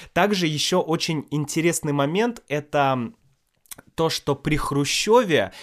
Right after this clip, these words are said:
было построено, быстро построено очень много домов. Да, то есть очень много домов. И эти дома были не очень качественные,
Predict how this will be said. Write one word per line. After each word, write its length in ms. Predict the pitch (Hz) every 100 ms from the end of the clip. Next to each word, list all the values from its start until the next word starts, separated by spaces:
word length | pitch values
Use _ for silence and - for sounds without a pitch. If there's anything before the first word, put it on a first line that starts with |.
| - -
было 360 | 117 156 226 208
построено, 1040 | 190 143 139 - 143 147 180 185 180 - _ _ -
быстро 640 | 135 117 180 147 - 117 98
построено 920 | - 117 - 151 147 190 190 180 - - -
очень 720 | 147 143 165 170 - 185 175 151 - -
много 1000 | 127 139 131 127 131 135 139 139 - - -
домов. 840 | 120 131 120 131 120 92 - - _ _ _ _ _ -
Да, 220 | 92 110
то 160 | -
есть 120 | 107 -
очень 360 | 135 156 170 143
много 360 | 117 120 120
домов. 560 | 117 113 113 120 90 - - - - -
И 420 | - 143 143 131 - -
эти 240 | 196 190 160
дома 320 | 151 170 165
были 460 | 139 180 156 120 - -
не 460 | 143 175 208 214
очень 500 | - 170 160 - 120
качественные, 1300 | - 156 156 190 156 139 - 113 104 101 95 76